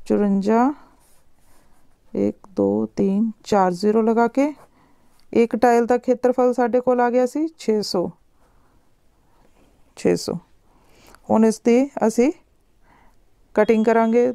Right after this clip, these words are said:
ਦੋ ਜ਼ੀਰੋ ਨੂੰ ਦੋ ਜ਼ੀਰੋ ਨਾਲ ਕੱਟ ਦੇਵਾਂਗੇ, ਇਹ ਆ ਗਿਆ। ਹੁਣ ਇੱਥੇ ਦੇਖੋ ਸਾਡੇ ਕੋਲ ਬਚਿਆ ਫਾਈਵ ਫੋਰ ਜ਼ੀਰੋ ਜ਼ੀਰੋ ਸਿਕਸ। ਹੁਣ ਇਸ ਨੂੰ ਅਸੀਂ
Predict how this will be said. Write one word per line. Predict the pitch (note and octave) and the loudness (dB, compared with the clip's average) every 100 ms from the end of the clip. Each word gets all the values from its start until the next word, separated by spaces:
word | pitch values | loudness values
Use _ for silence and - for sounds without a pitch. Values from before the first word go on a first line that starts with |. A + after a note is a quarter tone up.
| F#3+ | -6
ਦੋ | E3 G3+ A3+ | -2 2 2
ਜ਼ੀਰੋ | G#3+ A3+ A#3 | 2 0 0
ਨੂੰ | A#3+ A3+ | -2 -4
ਦੋ | F3 G3+ | -4 -4
ਜ਼ੀਰੋ | F#3+ G#3+ A3+ | -2 -2 0
ਨਾਲ | A3+ A#3 | 0 0
ਕੱਟ | A3+ A3+ A3 | 0 -4 -2
ਦੇਵਾਂਗੇ, | A3+ B3 A#3+ B3+ B3+ _ - - - | -2 -2 0 -2 -4 _ -20 -20 -4
ਇਹ | G#3 A3 | 2 2
ਆ | A#3 | 2
ਗਿਆ। | A3+ B3 B3+ - - - - | 2 0 -2 -8 -20 -20 -6
ਹੁਣ | A3 A3 | -2 0
ਇੱਥੇ | A3 A3 G#3+ A#3+ | 0 -2 0 0
ਦੇਖੋ | A#3 A3+ B3 B3+ A#3+ - | 0 0 0 0 -2 -14
ਸਾਡੇ | - A3+ G#3 | -6 -4 -2
ਕੋਲ | A3+ A#3+ A#3 | 0 0 0
ਬਚਿਆ | G#3+ A3 A#3 A#3+ C#4 - - - - - - | -2 0 0 0 -2 -8 -20 -20 -20 -20 -14
ਫਾਈਵ | - G#3+ G#3+ A#3 A3+ | -2 2 2 0 -2
ਫੋਰ | - - A2 A2 A#3 - - - F#3 | -10 -4 0 0 -2 -6 -16 -14 -4
ਜ਼ੀਰੋ | G3+ G#3 | 0 0
ਜ਼ੀਰੋ | F#3 G#3+ A3+ A#3 - - | 0 0 0 -2 -6 -18
ਸਿਕਸ। | - G#3+ - - - - - - | -6 -4 -4 -10 -20 -20 -16 -4
ਹੁਣ | A3+ | 0
ਇਸ | A3+ A3 | 2 0
ਨੂੰ | A3 A#3+ B3 | 0 2 2
ਅਸੀਂ | A3+ B3 | 2 0